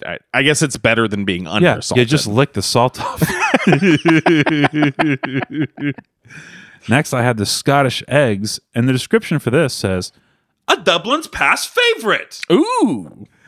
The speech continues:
Speaker 2: Pickled hard-boiled eggs wrapped in sausage and breadcrumbs, then lightly fried and served with spicy mustard sauce. I am talking so much.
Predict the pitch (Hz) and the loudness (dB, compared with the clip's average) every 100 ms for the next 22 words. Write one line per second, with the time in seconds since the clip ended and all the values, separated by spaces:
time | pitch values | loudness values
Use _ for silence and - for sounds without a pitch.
0 | - _ _ - 123 143 117 151 143 139 | -20 _ _ 0 2 2 4 2 4 4
1 | 127 110 101 117 123 110 123 113 104 98 | 4 4 2 2 0 0 0 -2 -2 -2
2 | 95 104 101 90 87 90 - 110 165 120 | -2 -8 -14 -10 -8 -8 -6 -4 -2 0
3 | 98 92 101 - 92 95 98 104 98 101 | 0 -2 -6 -4 -2 -2 -2 0 0 -2
4 | - - 92 - 110 104 - 90 - 123 | -8 -4 -4 -2 -2 -2 -4 -8 -4 -4
5 | - 117 151 226 - 139 139 117 - - | -4 -2 0 0 0 0 0 -4 -6 -6
6 | 117 117 110 101 - - | -2 0 -2 -6 -8 -10